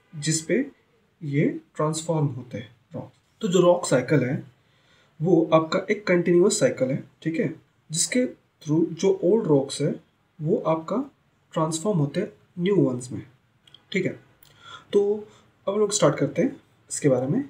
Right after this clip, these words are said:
तो हम लोग जानते हैं जो आपका जो igneous rock होता है, जिसको हम लोग primary रॉक्स भी बोलते हैं,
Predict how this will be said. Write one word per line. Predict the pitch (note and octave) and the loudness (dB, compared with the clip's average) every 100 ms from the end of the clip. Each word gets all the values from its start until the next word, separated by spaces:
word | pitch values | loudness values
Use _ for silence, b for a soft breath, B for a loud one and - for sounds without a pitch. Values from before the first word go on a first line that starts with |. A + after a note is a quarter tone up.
| _ _ b b | _ _ b b
तो | G#3+ | 0
हम | |
लोग | A#3 | 0
जानते | F3 D#3+ D#3+ F#3+ | 0 -2 -2 -2
हैं | F3 A3+ - | -2 -4 -10
जो | D3 F3 | -2 0
आपका | F3 F3 F#3 | 0 0 0
जो | G3 - | 0 0
igneous | D#3 E3+ F#3+ F#3 | 0 2 0 -2
rock | C#3 B2+ | -4 -6
होता | - - | -14 -14
है, | D3 - _ _ | -14 -14 _ _
जिसको | D#3+ D3+ | -6 0
हम | D#3+ | 2
लोग | D#3+ | 2
primary | D#3 C#3 D#3 | 0 2 4
रॉक्स | D3+ B2+ | 4 0
भी | - | -4
बोलते | A#2+ A#2 D3 | -10 -8 -4
हैं, | F3 | -4